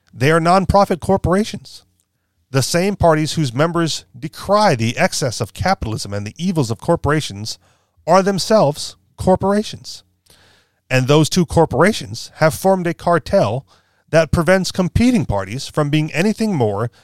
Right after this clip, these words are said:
than fringe players. For a party's candidate to be taken seriously, the candidate must have a place in the televised presidential debates. To get on the stage, a candidate must receive at least fifteen percent support among voters in national polls.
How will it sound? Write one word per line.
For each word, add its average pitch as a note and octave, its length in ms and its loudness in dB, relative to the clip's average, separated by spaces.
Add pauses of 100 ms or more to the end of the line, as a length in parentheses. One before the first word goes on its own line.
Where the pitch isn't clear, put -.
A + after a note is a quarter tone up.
(160)
than D3 200 0
fringe B2+ 320 -2
players. F3 500 -4 (640)
For E3+ 160 4
a G3+ 60 2
party's E3+ 340 2
candidate E3 520 0
to D3 60 -4
be C#3 120 0
taken C#3 340 -4
seriously, C3 600 -6
the B2+ 100 -8
candidate C#3+ 400 0
must D3 180 0
have F3 120 0
a E3+ 60 -2
place - 480 -2 (380)
in E3+ 80 -2
the F#3 80 0
televised G3 720 2
presidential F3 540 -2
debates. D3+ 520 -6 (640)
To D3 100 2
get D#3+ 200 6
on D#3+ 120 4
the C#3+ 80 0
stage, D#3+ 400 2
a C#3+ 60 -2
candidate D3 380 0
must D3+ 200 0
receive D3 300 -2
at D3 60 0
least C#3+ 200 -4
fifteen D#3+ 300 -4
percent C#3+ 380 -4
support E3+ 440 -2
among C3 280 -2
voters B2+ 300 0
in C#3+ 80 -6
national G#2+ 340 -6
polls. F3+ 380 -6